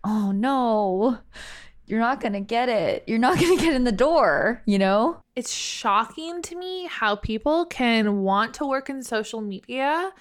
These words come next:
Speaker 2: which is a marketing role, and be so bad at marketing themselves.
Speaker 1: Mm.
Speaker 2: Like, do not send me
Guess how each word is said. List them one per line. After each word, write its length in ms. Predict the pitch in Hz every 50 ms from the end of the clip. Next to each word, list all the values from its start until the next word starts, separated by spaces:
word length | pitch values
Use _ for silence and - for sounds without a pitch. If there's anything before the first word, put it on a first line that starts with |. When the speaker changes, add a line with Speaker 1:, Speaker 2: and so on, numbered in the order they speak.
| - - - _ _ _ _ _ _ -
Speaker 2:
which 240 | 202 226 226 226
is 160 | 233 226 208 220
a 240 | 208 202 196 196 - _ _ _
marketing 640 | 196 190 196 202 196 - - - 277 269 294 302 302
role, 520 | 302 302 320 320 330 339 359 370 381 359 - -
and 240 | 247 240 233 220 202
be 300 | 226 226 220 220 220 220
so 380 | 220 - - 226 220 226 247 214
bad 320 | 233 214 214 214 220 220
at 100 | - -
marketing 400 | 190 185 190 - 196 202 196 185
themselves. 800 | 185 180 180 190 - - - - - - - 226 - - - -
Speaker 1:
Mm. 480 | 185 196 196 190 185 175 160 151 143 147 - _ -
Speaker 2:
Like, 460 | 208 214 208 196 196 202 196 - _ _ _ _ _ _ _ _ _ _ _ _ _ 214 202 196
do 180 | 190 - 233 233
not 280 | 254 269 311 349 349 -
send 280 | - 247 247 254 262 247
me 460 | 226 202 185 190 196 196 214 220